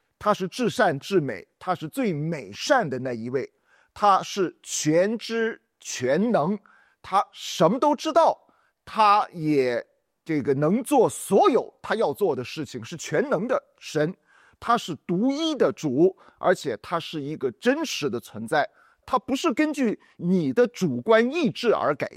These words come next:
变的，他本来就在那里，他是真实的，他是永恒的那一位。你看，在这个我们中国人的信仰观当中呢，我们去看神的时候，常常那个出发点是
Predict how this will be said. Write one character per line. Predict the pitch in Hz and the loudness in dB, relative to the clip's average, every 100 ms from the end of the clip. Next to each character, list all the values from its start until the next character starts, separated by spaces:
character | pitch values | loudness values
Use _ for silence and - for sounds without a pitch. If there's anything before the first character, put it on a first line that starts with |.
| - | 0
变 | 196 147 | 2 2
的， | 110 113 | -4 -8
他 | - - _ | -8 -10 _
本 | 175 127 | -6 -4
来 | 127 | -2
就 | 202 311 220 | -2 0 0
在 | 208 143 | 0 -2
那 | 156 143 | -4 -6
里， | 113 117 | -6 -10
他 | 160 | -8
是 | 160 139 | -8 -2
真 | 208 196 | 0 0
实 | 190 - | -4 -8
的， | 127 - | -8 -4
他 | 160 | -6
是 | 151 151 | -4 -6
永 | 117 | -6
恒 | 110 107 143 | -8 -8 0
的 | 190 - _ _ _ | 0 0 _ _ _
那 | - 156 | -6 -2
一 | 170 | 2
位。 | 214 - _ _ _ _ _ _ _ _ | 2 0 _ _ _ _ _ _ _ _
你 | 160 | -2
看， | 226 220 - _ _ _ | 2 2 0 _ _ _
在 | - 226 190 | 2 6 6
这 | 170 196 | 6 4
个 | 147 151 | 4 0
我 | 147 151 | 2 2
们 | 143 151 180 185 | 0 -4 -8 -6
中 | - 349 | -4 2
国 | 269 | 4
人 | 175 165 | 4 2
的 | |
信 | 151 247 185 | -2 -4 -4
仰 | 117 | -4
观 | 117 160 160 | -2 -2 2
当 | 156 156 | 0 0
中 | 165 165 | -4 -4
呢， | 127 | -6
我 | - 170 151 135 | -4 -2 0 0
们 | 147 214 | -2 -2
去 | 269 - 196 - | -4 -6 -6 -6
看 | - 262 214 | -6 -2 -2
神 | 143 - 117 123 | -2 -8 -10 -8
的 | 147 | -8
时 | 113 120 | -8 -8
候， | 127 104 _ _ _ _ | -6 -8 _ _ _ _
常 | - 143 156 262 | -8 0 0 0
常 | - 160 151 185 - | -4 -2 -2 -4 -6
那 | 202 | -4
个 | - | -2
出 | 131 - 277 | -4 -6 -4
发 | 302 240 247 | 2 2 2
点 | 165 107 - _ _ | 0 -4 -6 _ _
是 | - - 214 | -10 0 2